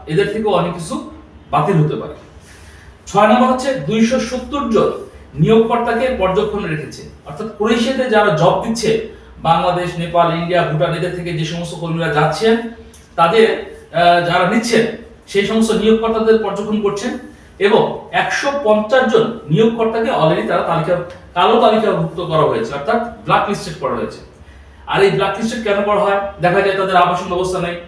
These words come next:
তারা অফিস ঠিক মতো ট্যাক্স দিচ্ছে না, তারা just একটা অফিস বসিয়ে রাখছে, কিন্তু আসলে কোনো অফিস নেই। আপনারা বিষয়টা বুঝেন।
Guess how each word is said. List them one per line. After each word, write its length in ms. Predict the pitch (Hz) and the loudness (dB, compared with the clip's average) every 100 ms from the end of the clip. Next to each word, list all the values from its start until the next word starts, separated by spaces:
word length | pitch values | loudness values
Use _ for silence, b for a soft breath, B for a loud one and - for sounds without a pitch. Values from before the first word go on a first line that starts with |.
| - | -4
তারা 140 | 175 | 2
অফিস 420 | 175 180 180 - | 2 2 -2 -4
ঠিক 140 | 202 180 | -6 -4
মতো 100 | 175 | -4
ট্যাক্স 340 | 190 170 156 | -2 -2 -4
দিচ্ছে 180 | - 180 | -6 -6
না, 260 | 170 - B B | -6 -8 B B
তারা 180 | - 190 | 0 2
just 280 | 269 - | 2 2
একটা 140 | 254 233 | 2 2
অফিস 240 | 196 202 | 2 2
বসিয়ে 280 | 170 156 151 | 0 0 0
রাখছে, 280 | - - - | 0 -2 -8
কিন্তু 180 | 185 180 | -6 -2
আসলে 220 | 160 170 | -2 -2
কোনো 160 | 156 143 | -2 0
অফিস 340 | 123 120 - | -2 -4 -12
নেই। 80 | - - - B B B B - | -14 -20 -20 B B B B -8
আপনারা 280 | 160 165 196 | -4 0 0
বিষয়টা 340 | 220 226 185 | 2 4 4
বুঝেন। 480 | 156 190 165 123 - | 2 2 0 -2 -8